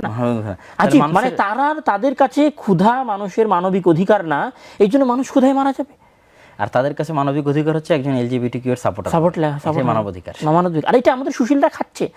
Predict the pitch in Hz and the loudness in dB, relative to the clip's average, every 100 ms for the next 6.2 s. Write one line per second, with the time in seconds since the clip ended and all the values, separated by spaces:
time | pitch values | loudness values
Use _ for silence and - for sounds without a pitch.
0 | - - - 180 190 269 214 254 254 247 | -20 -14 -2 -2 0 -2 0 -2 -2 0
1 | 151 156 220 214 190 180 151 139 160 139 | 0 2 0 0 0 2 2 0 -2 -2
2 | 131 117 117 151 175 135 - 135 135 202 | -2 -4 -2 -4 -2 -4 -2 -2 2 4
3 | 226 220 - 196 190 208 180 175 196 143 | 4 2 -2 0 0 -2 -2 -4 -2 0
4 | 160 180 156 139 160 156 147 180 139 - | 0 0 0 -2 -2 -2 -2 -4 -6 -12
5 | - - 156 165 240 220 180 139 123 127 | -20 -2 0 4 2 2 -6 -6 -4 -2
6 | 127 | -4